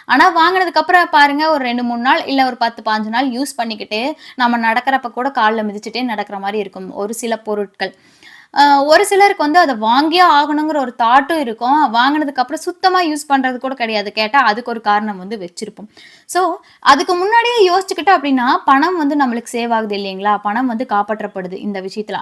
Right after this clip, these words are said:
ஆன்லைன்ல பர்ச்சேஸ் பண்றதோ, இல்ல வெளியே வந்து மார்க்கெட்டுக்கு போய் பர்ச்சேஸ் பண்றது,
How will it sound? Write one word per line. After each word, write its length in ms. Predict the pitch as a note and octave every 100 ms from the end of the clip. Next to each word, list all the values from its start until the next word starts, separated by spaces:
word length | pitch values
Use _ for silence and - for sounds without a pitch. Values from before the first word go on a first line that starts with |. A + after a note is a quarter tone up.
| G3
ஆன்லைன்ல 300 | G#3+ G#3+ G#3 G3+
பர்ச்சேஸ் 400 | G3 G3 G3+ -
பண்றதோ, 380 | G3 F#3+ F#3 G3+
இல்ல 180 | G3
வெளியே 300 | F#3+ G3 G#3
வந்து 280 | G#3 G3+ G#3+
மார்க்கெட்டுக்கு 460 | G#3 F#3+ - G#3 G#3+
போய் 160 | G#3 G#3
பர்ச்சேஸ் 460 | G3+ - G#3 -
பண்றது, 340 | F#3+ F#3 F#3+